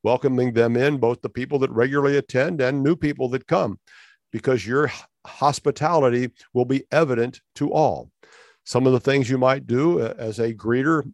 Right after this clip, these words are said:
and, and that kind of ministry, some of the activities you might do is you might orient people to their surroundings, tell them where this is or where that is, or you might help them find a seat.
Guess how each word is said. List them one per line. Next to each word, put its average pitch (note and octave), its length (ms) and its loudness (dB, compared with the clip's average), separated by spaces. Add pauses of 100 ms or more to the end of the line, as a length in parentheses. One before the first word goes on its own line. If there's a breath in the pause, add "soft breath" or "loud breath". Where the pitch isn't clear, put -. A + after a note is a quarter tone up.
(120)
and, A2 280 -6
and G#2+ 160 -4
that A#2 180 -2
kind C3 240 -2
of B2 80 -2
ministry, B2+ 480 -2
some A#2 160 -4
of A2+ 60 -2
the A#2 100 0
activities C#3 560 -2
you C3+ 80 -4
might C3 240 0
do D3 220 0
is A2+ 100 -4
you B2+ 80 -2
might C3+ 240 2 (640 soft breath)
orient D#3 480 4
people A2+ 320 -6
to - 120 -6
their B2 160 0
surroundings, C3+ 720 0
tell A2 220 -2
them C3 140 -2
where B2+ 200 2
this B2+ 300 -2
is C3+ 260 0
or C3+ 80 -6
where B2+ 240 0
that B2+ 260 0
is, C#3+ 300 -4
or G2 140 -10 (340 soft breath)
you A2 80 -6
might A2+ 160 0
help A#2+ 220 -6
them B2 100 -4
find A#2 300 -4
a F#2+ 40 -12
seat. F3+ 460 -4